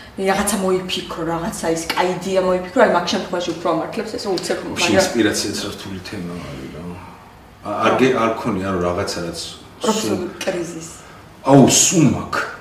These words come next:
Speaker 1: ხო?
Speaker 2: ანუ გეფიცებ, სულ
Speaker 1: მე
Speaker 2: მაქვს.
Speaker 1: პერიოდულად, სულ არა.
Speaker 2: ანუ მე როგორც მივხვდი, პროსტა არ ვაღი-, ანუ, ა-, არ გამოიხატება ეს საქმის გაფუჭება, შინ მაინც ვაკეთებ, ანუ არა,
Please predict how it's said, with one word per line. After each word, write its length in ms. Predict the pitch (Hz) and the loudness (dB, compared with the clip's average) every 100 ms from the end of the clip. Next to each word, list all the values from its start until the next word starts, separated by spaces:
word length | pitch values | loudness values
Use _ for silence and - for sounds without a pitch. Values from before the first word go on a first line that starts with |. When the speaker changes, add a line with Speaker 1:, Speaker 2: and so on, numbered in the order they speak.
| - - | -18 -20
Speaker 1:
ხო? 100 | - | 2
Speaker 2:
ანუ 160 | 185 135 | 8 10
გეფიცებ, 540 | - 135 135 156 - 90 | 10 8 8 4 2 -2
სულ 280 | - - 285 | 0 8 10
Speaker 1:
მე 60 | |
Speaker 2:
მაქვს. 100 | 302 | 12
Speaker 1:
პერიოდულად, 560 | 254 226 185 160 151 147 | 12 10 8 4 0 -2
სულ 200 | - 233 | -2 -2
არა. 200 | 156 - | -2 -2
Speaker 2:
ანუ 240 | - 160 117 | 6 8 10
მე 180 | 98 160 | 10 10
როგორც 340 | 151 117 101 - | 10 8 6 2
მივხვდი, 460 | 98 87 - 147 165 | 2 0 2 8 8
პროსტა 340 | 170 151 - 90 | 8 4 4 2
არ 140 | 87 | 2
ვაღი-, 300 | 90 90 104 | 2 2 2
ანუ, 240 | - 175 - - - | 8 8 8 2 2
ა-, 240 | 143 147 - | 4 4 6
არ 140 | 151 | 8
გამოიხატება 680 | 180 202 190 180 - 110 101 | 10 10 10 10 8 6 2
ეს 100 | 92 | 2
საქმის 300 | - - 98 | 0 0 0
გაფუჭება, 480 | 95 92 - 95 90 | 0 0 -2 -4 -2
შინ 180 | 90 156 | 4 8
მაინც 260 | 113 147 | 10 10
ვაკეთებ, 440 | - 110 90 92 87 | 8 4 4 -2 -4
ანუ 200 | 95 90 | -4 0
არა, 180 | 98 | 2